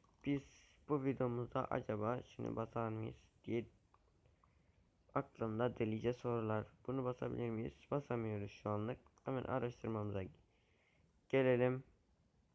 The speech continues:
Ne var? Bombacı var. Şimdi, şimdilik değil abi. Şimdilik değil.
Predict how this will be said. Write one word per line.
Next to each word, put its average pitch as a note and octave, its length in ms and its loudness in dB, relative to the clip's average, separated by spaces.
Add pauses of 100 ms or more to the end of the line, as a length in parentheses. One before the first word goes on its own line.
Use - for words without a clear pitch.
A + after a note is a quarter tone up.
(220)
Ne B2 160 0
var? - 360 -2 (680)
Bombacı A2+ 480 2
var. A2+ 160 2 (500)
Şimdi, D3+ 460 -2 (1200)
şimdilik - 680 -6
değil A2+ 380 4
abi. A2 160 0 (1400)
Şimdilik D3+ 440 4
değil. A2 180 8